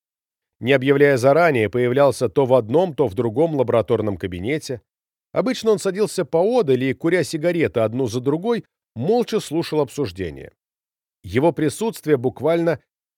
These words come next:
электризовало людей, побуждая их удваивать усилия. Вики Вайскопфа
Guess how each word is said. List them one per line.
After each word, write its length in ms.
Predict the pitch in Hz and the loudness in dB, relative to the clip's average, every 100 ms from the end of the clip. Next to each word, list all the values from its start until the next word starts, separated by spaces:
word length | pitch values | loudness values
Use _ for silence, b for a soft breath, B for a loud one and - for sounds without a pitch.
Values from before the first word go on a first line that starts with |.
| - | -4
электризовало 880 | 175 170 - 165 175 185 170 107 | -2 -4 -2 0 2 2 2 2
людей, 480 | 90 90 76 73 - _ _ _ - | -2 -6 -10 -14 -16 _ _ _ -10
побуждая 680 | 127 135 95 92 175 180 170 | -2 0 0 0 2 0 -2
их 340 | - 160 - | -6 -8 -6
удваивать 600 | 156 95 120 147 135 131 | -8 -2 2 2 2 -4
усилия. 540 | 123 - 87 67 55 - _ _ _ _ _ _ _ | -6 -12 -12 -14 -18 -20 _ _ _ _ _ _ _
Вики 400 | 104 104 135 - | -4 0 0 2
Вайскопфа 800 | 127 131 - - 202 - 107 87 | 4 4 2 0 -2 0 -2 -2